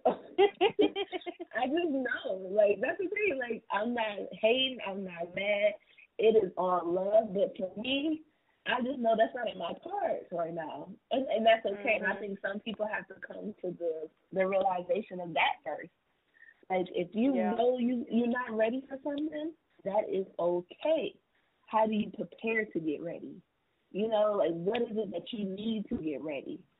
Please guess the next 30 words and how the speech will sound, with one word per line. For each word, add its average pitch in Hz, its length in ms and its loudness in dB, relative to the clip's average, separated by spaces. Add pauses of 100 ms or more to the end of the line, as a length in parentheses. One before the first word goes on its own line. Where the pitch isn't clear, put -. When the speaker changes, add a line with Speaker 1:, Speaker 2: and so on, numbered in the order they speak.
(300)
Speaker 2:
Whether 185 420 4
it's 180 200 0
to 190 80 -8 (220)
have 208 500 4 (360)
a 208 140 4
family, 214 440 -2
whether 180 320 -4
it 175 100 -4
is 175 160 0 (160)
to 151 60 -6
move, 226 640 -4 (580)
you 226 160 0
know, 214 280 2
on 196 100 -2
your 202 180 -2
own, 202 380 -4
whether 180 300 0
it 170 80 -2
is 175 200 -2
to 170 60 -4
graduate, 226 1040 0 (160)
you 247 160 0
know, 240 160 2
like, 180 180 2
go 196 140 2
to 180 100 -4 (120)
school, 240 340 -4 (380)
whatever 196 580 0
it 185 260 -4
is, 185 360 0